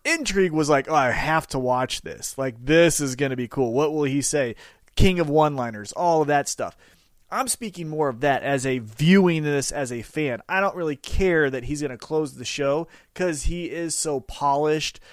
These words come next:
with his, you know, um, "I know who to speak to, I know who I wanna thank" kind of thing.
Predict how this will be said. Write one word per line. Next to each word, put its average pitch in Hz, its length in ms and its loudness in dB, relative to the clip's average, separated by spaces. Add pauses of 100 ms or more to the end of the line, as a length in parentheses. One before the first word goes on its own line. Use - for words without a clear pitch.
(180)
with 147 360 2
his, 135 640 4 (440)
you 180 200 -2
know, 117 560 0
um, 113 600 -6
"I 131 140 -2
know 139 240 0
who 135 140 0
to 131 100 -2
speak - 520 -4
to, 135 260 0
I 123 100 -2
know 131 300 -2
who 135 180 0
I 123 80 2
wanna 120 240 -4
thank" 139 360 -4
kind 165 200 -4
of 165 60 -8
thing. 202 280 -4